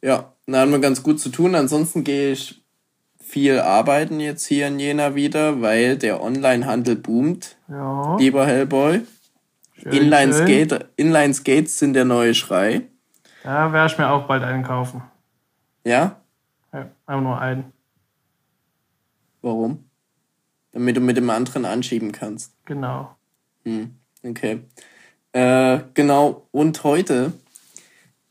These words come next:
Speaker 1: hatte ich irgendwie das Gefühl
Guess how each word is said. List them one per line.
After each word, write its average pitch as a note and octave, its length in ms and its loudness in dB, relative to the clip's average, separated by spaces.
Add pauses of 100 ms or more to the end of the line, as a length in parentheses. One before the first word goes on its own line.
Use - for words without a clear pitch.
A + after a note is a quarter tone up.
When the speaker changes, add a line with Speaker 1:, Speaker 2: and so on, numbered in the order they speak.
(320)
Speaker 1:
hatte E3 360 0
ich - 460 -4
irgendwie D3+ 540 2
das - 260 -6
Gefühl C#3+ 880 0